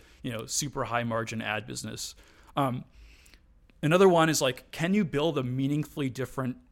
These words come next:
privacy model? Um, so, like, I'm actually somewhat, uh, obsessed with, um,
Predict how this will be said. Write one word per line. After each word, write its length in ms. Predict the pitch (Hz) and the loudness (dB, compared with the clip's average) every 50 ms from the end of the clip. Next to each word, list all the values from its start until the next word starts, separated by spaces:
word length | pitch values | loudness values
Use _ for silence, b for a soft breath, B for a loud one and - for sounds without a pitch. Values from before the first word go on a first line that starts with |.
| _ - | _ -4
privacy 420 | - 135 120 123 131 135 - 156 | 0 0 0 0 0 -2 -2 -2
model? 480 | 160 160 156 165 180 196 233 233 - b b b b b b b b b b b _ - - | 0 0 0 2 0 -2 -2 -6 -10 b b b b b b b b b b b _ -4 -2
Um, 300 | 156 139 127 123 127 131 - | -2 0 -2 -2 -6 -10 -4
so, 180 | - - 175 165 | 0 2 2 2
like, 160 | 143 135 - - | 2 0 -2 -4
I'm 240 | 151 156 156 160 - - - | -4 -2 -2 -4 -4 -6 -6
actually 300 | 165 165 - - 160 147 | -4 -4 -4 -4 -6 -6
somewhat, 400 | - - - 160 156 143 151 - - _ _ _ - | -4 -4 -4 -2 -2 -2 -4 -6 -12 _ _ _ -10
uh, 60 | - 143 - - | -10 -8 -8 -6
obsessed 560 | 131 113 - - - 147 147 143 - - - | -6 -6 -4 -2 0 0 0 0 -2 -4 -4
with, 240 | 139 131 113 - - | -4 -4 -4 -4 -4
um, 380 | 131 117 107 98 101 110 120 | -4 -4 -4 -6 -8 -10 -12